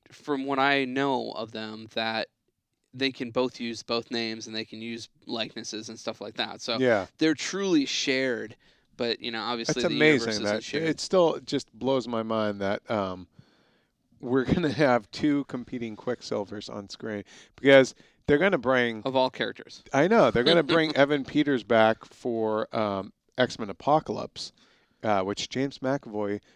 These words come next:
Speaker 2: says he believes he will be bald as Professor X finally in that
Speaker 1: Nice.
Speaker 2: movie. But, you know, also the fact that it'll be ten years later, you know, he had, what, a six-year-old or seven-year-old little sister,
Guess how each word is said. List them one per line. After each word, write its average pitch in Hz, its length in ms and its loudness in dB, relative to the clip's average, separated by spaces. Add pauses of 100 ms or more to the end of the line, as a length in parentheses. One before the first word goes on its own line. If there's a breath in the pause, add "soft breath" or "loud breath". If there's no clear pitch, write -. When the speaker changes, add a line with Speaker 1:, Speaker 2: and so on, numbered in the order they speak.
Speaker 2:
says 113 360 0
he 117 80 -6
believes 113 440 -2
he 113 100 -6
will 120 300 -4
be 123 140 -8
bald 107 560 -4
as 104 160 -10
Professor - 540 -12
X - 180 -10
finally - 320 -6
in - 60 -8
that - 60 -6
Speaker 1:
Nice. - 140 -6
Speaker 2:
movie. 98 200 -8 (400 loud breath)
But, 123 280 4
you 143 100 0
know, 110 260 2 (340 soft breath)
also 170 340 8
the 120 120 0
fact 127 260 0
that 135 60 -4
it'll 113 120 0
be 110 180 -2
ten 131 280 -6
years 113 240 -6
later, 139 400 2 (320 soft breath)
you 113 80 -2
know, 107 80 0
he 107 80 0
had, 107 260 2
what, 113 240 -2
a 131 60 -10
six-year-old 131 1120 -4
or 113 80 -10
seven-year-old 120 640 -6
little 110 180 -8
sister, 123 640 -6